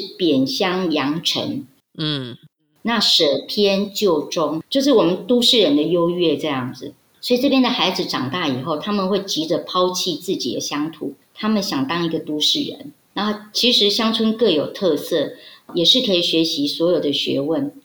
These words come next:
Speaker 1: 更是很自在生活的场域。所以有的人会说，“啊，老师，很感动你到偏乡。”我都会澄清说，我很谢谢我能够来到这么一个很棒生活的所在。就是我们用偏乡，其实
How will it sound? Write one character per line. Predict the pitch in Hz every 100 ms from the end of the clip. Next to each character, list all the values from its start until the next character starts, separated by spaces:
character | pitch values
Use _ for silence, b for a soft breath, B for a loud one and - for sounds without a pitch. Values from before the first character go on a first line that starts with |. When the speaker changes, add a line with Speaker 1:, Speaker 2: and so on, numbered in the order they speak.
| b b _
Speaker 1:
更 | 269 240
是 | 269
很 | 247 143 143
自 | 196 202
在 | 202
生 | 175 - 180
活 | 151
的 | 143
场 | 147 - 165 139
域。 | 143 131 - B B
所 | -
以 | 294
有 | 190
的 | 180
人 | 165
会 | 208
说 | 214 -
，“啊， |
老 | 220 175
师， | - 233 233 B B
很 | 214 240
感 | 294 294
动 | 254
你 | 285
到 | 170
偏 | - 170 160
乡。” | 160 165 156 160 B B
我 | - 156
都 | 208
会 | 214
澄 | 202 185 151
清 | 160 170
说， | 170 170 165 165 - -
我 | 208
很 | 180 175
谢 | - 226
谢 | -
我 | 285
能 | 143 -
够 | 180
来 | 151
到 | 139 156 151
这 | - -
么 | 156 151
一 | 151
个 | 160 143 B B
很 | - 156
棒 | 156 185
生 | 170 185 180
活 | 165 139
的 | 139
所 | - - -
在。 | - 110 - _ _ _ -
就 | 294
是 | - 254
我 | 196
们 | 202 269
用 | 302 262
偏 | 277 262
乡， | 254 247 247
其 | 214
实 | 214 196 180 185 185